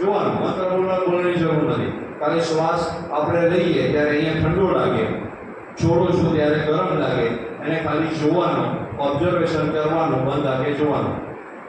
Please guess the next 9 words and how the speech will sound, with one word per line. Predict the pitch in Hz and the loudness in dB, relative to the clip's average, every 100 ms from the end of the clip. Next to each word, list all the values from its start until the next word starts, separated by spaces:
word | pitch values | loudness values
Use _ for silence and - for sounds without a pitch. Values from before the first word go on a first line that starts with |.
| - - | -10 0
બે | 196 196 | 2 2
મિનિટ | 151 139 113 98 - - - - - - - - - - - | 2 0 -2 -4 -6 -10 -12 -14 -14 -14 -14 -14 -14 -14 -6
તો | 151 | -2
તમારા | 151 151 160 165 160 | 0 0 0 0 0
કામની | 147 147 165 - | -2 -2 -2 -2
કાર્યક્ષમતા | 131 139 147 156 - 160 160 | 0 0 0 0 0 0 2
વધશે, | 156 156 156 160 - - - - 113 | 2 2 0 -2 -4 -10 -12 -12 -8
મન | 123 139 | -4 -4
શાંત | 139 151 147 | -2 -2 0